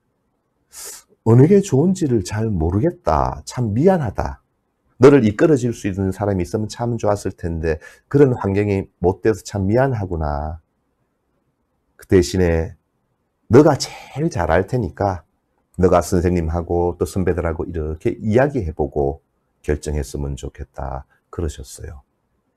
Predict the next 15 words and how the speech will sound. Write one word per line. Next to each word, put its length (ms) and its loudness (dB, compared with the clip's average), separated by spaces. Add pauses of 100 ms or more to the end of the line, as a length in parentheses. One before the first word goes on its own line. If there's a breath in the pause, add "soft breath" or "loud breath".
(220)
본인의 300 2
의견은 380 2
분명히 380 0
말씀하셨지만 920 -6 (460)
그다음에 320 0
결정은 640 -4 (320)
제가 320 -2
하도록 520 -6
도와주셨어요. 800 -6 (600)
그게 300 4
맞는 400 -2
것 140 -10
같아요. 400 -14 (280)
예, 60 -8
예. 420 -12